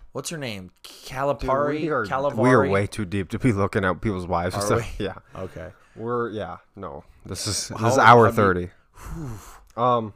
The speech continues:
Speaker 1: Do I do anything on time?
Speaker 2: <laughs> Let me explain.
Speaker 1: I, I've been with you for twelve hours today.
Speaker 2: <laughs> We haven't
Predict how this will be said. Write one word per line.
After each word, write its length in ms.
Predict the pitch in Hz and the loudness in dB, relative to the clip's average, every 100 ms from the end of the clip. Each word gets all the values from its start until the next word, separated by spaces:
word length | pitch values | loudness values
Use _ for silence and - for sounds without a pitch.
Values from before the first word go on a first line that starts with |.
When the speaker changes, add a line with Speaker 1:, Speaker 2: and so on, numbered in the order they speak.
| _ | _
Speaker 1:
Do 140 | 123 165 | -16 -14
I 80 | |
do 200 | 214 220 - | -12 -14 -14
anything 380 | 107 123 139 135 | -14 -10 -10 -8
on 120 | 131 | -8
time? 360 | 127 131 135 127 - | -8 -8 -10 -14 -10
Speaker 2:
<laughs> 80 | |
Let 160 | 113 110 | -2 2
me 120 | 147 | 2
explain. 420 | 117 - 120 107 - | 2 -4 -6 -6 0
Speaker 1:
I, 120 | 165 156 | 2 4
I've 100 | 185 | 2
been 180 | 247 254 | 0 0
with 240 | 190 190 - | 0 0 -2
you 80 | 143 | -6
for 140 | 123 | -6
twelve 340 | - - 139 120 | -6 2 4 4
hours 340 | 107 101 - | 2 0 -6
today. 260 | 110 90 - | -8 -10 -14
Speaker 2:
<laughs> 40 | _ _ | _ _
We 100 | - | -6
haven't 220 | - 143 | -2 -2